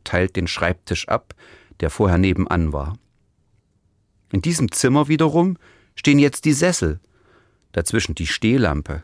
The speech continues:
als eine Leseecke. Er setzt sich in die Küche und denkt darüber nach, was die neuen Standorte der Möbel für seine Routinen bedeuten.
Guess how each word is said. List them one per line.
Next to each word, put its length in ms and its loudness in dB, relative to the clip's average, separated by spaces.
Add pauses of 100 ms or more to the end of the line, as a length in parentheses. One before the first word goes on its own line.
(760)
als 200 -6
eine 200 -6
Leseecke. 720 -2 (1900)
Er 80 0
setzt 260 0
sich 140 -2
in 120 4
die 120 0
Küche 320 0
und 160 2
denkt 220 0
darüber 320 2
nach, 320 2
was 120 0
die 140 0
neuen 280 2
Standorte 520 0
der 160 2
Möbel 320 2
für 200 -2
seine 320 2
Routinen 580 4
bedeuten. 640 -2